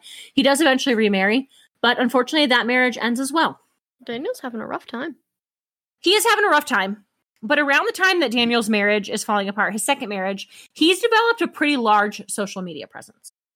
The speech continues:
Speaker 1: So I can't be certain of what his numbers were pre what happened to him, but currently he's got, like, twelve thousand followers on Twitter,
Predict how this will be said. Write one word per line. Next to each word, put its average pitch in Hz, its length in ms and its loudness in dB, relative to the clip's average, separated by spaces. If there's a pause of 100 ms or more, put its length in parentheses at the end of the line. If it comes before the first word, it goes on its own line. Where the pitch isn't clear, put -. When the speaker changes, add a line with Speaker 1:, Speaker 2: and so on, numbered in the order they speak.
(180)
Speaker 1:
So - 160 0
I 294 140 4
can't 523 240 0
be 508 100 0
certain 349 380 0
of 285 100 0
what 240 260 2
his 233 280 -2
numbers 226 320 0
were 214 100 0
pre 226 760 -2 (340)
what - 280 -4
happened 208 340 -2
to 170 60 -12
him, 175 320 -8
but 214 360 0 (640)
currently 226 640 0
he's 277 240 -2
got, 262 180 2
like, - 180 -4
twelve 226 440 0
thousand 202 480 0
followers 185 360 -2
on 196 120 -6
Twitter, 180 420 -8